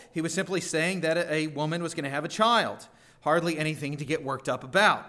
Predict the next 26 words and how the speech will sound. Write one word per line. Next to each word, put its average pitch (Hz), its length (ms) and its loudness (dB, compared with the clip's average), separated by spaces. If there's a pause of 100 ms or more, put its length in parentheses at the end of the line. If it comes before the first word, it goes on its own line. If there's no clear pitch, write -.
(1200)
Now, 170 200 2
one 190 140 4
of 175 40 0
the 160 120 -4
problems 190 500 4
here 170 380 0 (280)
is 170 180 2
that 170 180 8
while 165 220 8
it 156 40 2
is 156 80 -4
technically 196 460 2
true 220 520 6
that 165 240 2
there 175 180 2
is 185 180 0
a 160 140 0
more 170 340 2
specific 180 640 -2
word 160 600 4 (260)
that 165 200 4
means 208 340 4
virgin, 143 640 -2 (280)
uh, 160 220 6
it 170 180 2
doesn't, 214 480 4